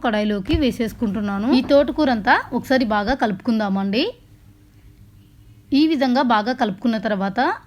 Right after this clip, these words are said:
ఈ తోటకూరనంతా ఒక రెండు నిమిషాలు బాగా మగ్గించుకోవాలి. ఇలా రెండు నిమిషాల వరకు మగ్గించుకున్న తర్వాత, ఇప్పుడు ఇందులోకి ఒక రెండు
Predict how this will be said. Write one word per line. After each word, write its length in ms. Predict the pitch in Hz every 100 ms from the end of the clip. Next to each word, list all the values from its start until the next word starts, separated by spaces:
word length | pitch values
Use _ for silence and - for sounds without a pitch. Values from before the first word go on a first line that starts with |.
| - -
ఈ 40 | 240 285
తోటకూరనంతా 760 | 269 254 277 262 226 196 190 294 - 277
ఒక 100 | 269 254
రెండు 160 | 262 302
నిమిషాలు 360 | 269 247 214 349 311 214
బాగా 260 | 196 285 480 247
మగ్గించుకోవాలి. 760 | 185 196 - 233 190 196 196 202 - - - - - - - -
ఇలా 140 | 262 320
రెండు 180 | 277 262 269
నిమిషాల 260 | 254 302 285
వరకు 240 | 247 - 254
మగ్గించుకున్న 480 | 196 202 196 247 226 220
తర్వాత, 280 | 208 208 254 349
ఇప్పుడు 200 | 254 220
ఇందులోకి 440 | 196 208 214 208 349 440 _ - 247
ఒక 100 | 262 240
రెండు 240 | 262 302